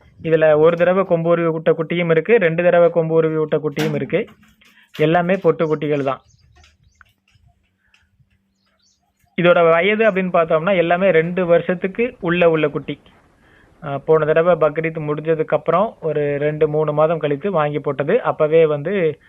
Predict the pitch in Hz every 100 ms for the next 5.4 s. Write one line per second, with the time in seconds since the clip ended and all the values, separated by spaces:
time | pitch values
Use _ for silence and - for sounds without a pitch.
0 | _ _ - 160 165 160 156 147 143 170
1 | 165 - _ 156 - 143 143 147 165 147
2 | 143 139 147 143 139 139 135 165 220 _
3 | _ _ _ - _ _ _ _ _ _
4 | 156 139 143 139 151 170 175 160 156 156
5 | 151 147 185 247